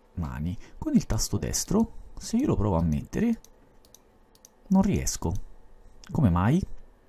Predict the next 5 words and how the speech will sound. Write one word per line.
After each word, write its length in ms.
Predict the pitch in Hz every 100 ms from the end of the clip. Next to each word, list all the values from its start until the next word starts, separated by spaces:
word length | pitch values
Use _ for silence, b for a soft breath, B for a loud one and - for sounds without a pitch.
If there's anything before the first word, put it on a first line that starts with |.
| - - - B B
Questo 340 | - 254 - 127
perché 360 | 120 - - -
per 220 | 190 214
posizionare 840 | 160 135 - - - 110 80 80 -
un 340 | 147 147 104